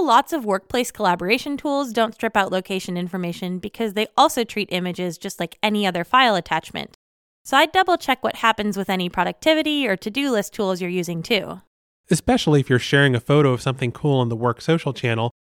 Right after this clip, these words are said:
Speaker 2: and you don't really want your boss to know that you weren't working from home at four P M like you said you were.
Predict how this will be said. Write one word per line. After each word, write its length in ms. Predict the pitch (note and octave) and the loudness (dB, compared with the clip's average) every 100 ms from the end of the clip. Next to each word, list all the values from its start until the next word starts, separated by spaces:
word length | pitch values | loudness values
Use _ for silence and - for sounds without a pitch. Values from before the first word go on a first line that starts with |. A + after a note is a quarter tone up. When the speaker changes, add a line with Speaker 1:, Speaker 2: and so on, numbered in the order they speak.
| - | 0
Speaker 2:
and 160 | F3+ F#3 | 2 4
you 80 | |
don't 260 | F#3 A#3 A#3 | 4 2 2
really 240 | A#3+ G#3+ | 2 4
want 240 | G3 F#3+ F3 | 6 4 2
your 60 | |
boss 340 | D#3+ E3 D#3 - | 2 4 4 2
to 80 | D3 | 2
know 180 | C#3 | 2
that 200 | C3+ C3 | 2 0
you 80 | C3+ | -2
weren't 440 | B2+ C3 B2+ B2+ D#3+ | 0 2 2 -2 -2
working 400 | F3 G3+ F3+ D#3 | 0 0 0 0
from 200 | E3 D3 | 0 0
home 400 | B3 F3 B2 B2 | 2 2 2 -2
at 120 | A#2 | -6
four 220 | C3 A#2 | -2 -2
P 180 | - B2 | 0 0
M 160 | A2+ | 0
like 220 | G#2+ G#2+ A#2+ | -2 -4 -6
you 60 | |
said 200 | - A2 | -4 -4
you 120 | G#2 | -4
were. 240 | G2+ G2+ | -6 -8